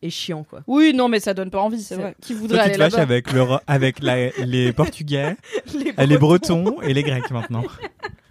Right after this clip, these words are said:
Speaker 2: Mais non, mais c'est juste qu'on a le seum parce qu'on regarde ses stories et qu'il y a la mer turquoise et
Speaker 1: C'est
Speaker 2: de l'huile
Speaker 1: agaçant.
Speaker 2: d'olive et
Speaker 1: C'est agaçant.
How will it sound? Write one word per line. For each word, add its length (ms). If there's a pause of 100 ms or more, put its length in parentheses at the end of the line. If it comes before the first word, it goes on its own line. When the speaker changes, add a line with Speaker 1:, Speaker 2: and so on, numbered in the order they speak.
(420)
Speaker 2:
Mais 100
non, 160
mais 140
c'est 280
juste 200
qu'on 120
a 80
le 60
seum 240
parce 160
qu'on 100
regarde 200
ses 100
stories 440
et 60
qu'il 160
y 120
a 160
la 120
mer 180
turquoise 680
et 320
Speaker 1:
C'est 120
Speaker 2:
de 100
l'huile 180
Speaker 1:
agaçant. 100
Speaker 2:
d'olive 460
et 340
Speaker 1:
C'est 200
agaçant. 480